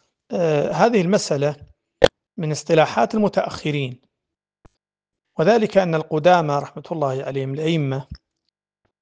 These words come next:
الأئمة الأربعة مثلا، ومن قبلهم من التابعين ومن جاء بعدهم في القرون الثلاثة، ما كان عندهم هذا التقسيم، ما كانوا يقسمون بهذه الطريقة.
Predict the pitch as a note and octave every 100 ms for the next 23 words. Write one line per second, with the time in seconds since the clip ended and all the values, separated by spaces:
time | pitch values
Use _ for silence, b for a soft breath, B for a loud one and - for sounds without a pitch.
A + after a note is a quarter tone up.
0 | _ G3 C#3+ C#3+ C#3 D#3 C#3 B2+ C#3 D3
1 | - C3 C3 C3+ C#3 - D#3 C#3 C3+ C3+
2 | B2+ - C#3+ C3+ C3+ C#3 C3+ C3+ C#3 C3
3 | D3+ D#3 C#3+ C#3+ C3+ C3 C#3 C#3+ - _
4 | _ _ _ - D3 C#3+ - D3+ D3 C#3+
5 | D3 F3+ G3+ - D#4 - E3+ D3 C#3 C3
6 | C3+ C3 - - - B2 C3 C#3 D3+ C#3
7 | C#3 - - - D3+ D3 C#3+ D#3+ D3+ D3
8 | D#3 E3 - - _ D3 B2+ -